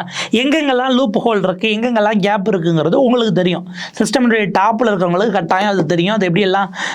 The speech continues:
மிஸ்யூஸ் பண்ணலாம், இல்ல எது வந்து ரொம்ப டைட்டா இல்லாம லூசா இருக்கு, இதெல்லாம் உங்களுக்கு தெரியும். So நடப்பதற்கு முன்னாடியே தடுத்திருக்க வேண்டியது, ப்ரோஆக்டிவ்ங்கிற வார்த்தையை அவர் பயன்படுத்துறாரு. அஹ், இந்த இடத்துல வந்து பாத்தீங்கன்னா நீங்க ஆக்டிவாக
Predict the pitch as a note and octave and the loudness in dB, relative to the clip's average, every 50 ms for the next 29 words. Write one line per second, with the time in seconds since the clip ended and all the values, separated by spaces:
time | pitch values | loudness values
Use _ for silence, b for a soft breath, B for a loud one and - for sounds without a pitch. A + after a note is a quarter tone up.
0 | B B A3 A3 A3 C4+ C4+ C4 C4+ - A#3 G3+ G3+ G#3+ A3 A3 G#3+ G#3 G#3+ A#3 | B B 0 2 2 2 2 0 0 0 0 2 2 2 2 2 2 2 2 2
1 | A3 C#4 C4 A#3+ A3+ A#3+ A3 A3 G#3+ A3+ A3 A3+ G3+ G#3 A3 A3 G#3+ A#3 G#3+ G#3 | 2 2 2 2 2 2 2 2 2 2 2 2 0 0 0 0 2 2 2 2
2 | F#3+ F#3+ F#3+ G3 G3+ F#3+ G#3 A3 A3 - A3+ F#3+ F3+ E3 F3 E3 D#3+ D#3 D#3+ F3+ | 2 2 2 2 2 2 2 2 2 2 2 2 2 2 2 2 2 2 2 2
3 | G#3 G#3 F#3+ D#3+ D#3 D3+ C#3+ D3 D3 C#3 C3+ - A#2+ B B B B B B B | 2 2 2 0 0 0 0 0 0 -2 -4 -6 -10 B B B B B B B
4 | B - - - G#3 A3+ D4 D#4+ D4+ - B B B B B B B B E3+ F3+ | B -2 0 2 2 2 2 0 0 -4 B B B B B B B B 2 4
5 | G3+ A#3 C#4+ C#4 D4+ C#4+ C#4 C4 A3 B3 A#3+ A#3+ A#3+ A#3+ A#3 A#3+ B3+ A#3 G#3 G#3+ | 4 2 2 2 2 2 2 2 2 2 2 2 2 2 2 2 2 2 2 2
6 | G#3+ G3 G3 A#3 A3 G3+ A3 G#3 G3 F#3+ F#3+ E3+ E3 C#3 - G#3 A3+ A#3+ B3 A3+ | 2 2 2 2 2 2 2 2 2 2 2 0 0 0 0 2 2 2 0 0
7 | G#3 F#3+ A#3+ A#3+ A3 G#3+ G3 F#3 F#3+ F#3+ F3 G#3+ F#3+ E3+ D3+ C#3+ D#3 D#3+ E3+ D#3+ | 0 0 0 2 2 2 2 2 0 0 0 0 0 0 0 0 0 0 0 0
8 | D3 C3+ C#3 C3+ C3 C3 C#3 G3 C#4+ C4+ B B B B B B B B F3 E3+ | 0 0 0 0 0 2 2 0 0 0 B B B B B B B B -2 0
9 | F3 G3+ A3 A#3+ A#3+ C#4 B3 B3+ A#3+ C#4 C4 A#3+ A3 G#3 G3+ G3+ G#3 B3 B3 A#3 | 0 2 2 2 2 2 2 2 0 0 0 0 0 0 0 0 0 0 0 0
10 | G#3+ F#3+ F#3 A3+ A3 - - C4+ B3 A3 G3 F#3+ - - | 0 2 0 0 -2 -2 -2 0 2 2 2 0 0 0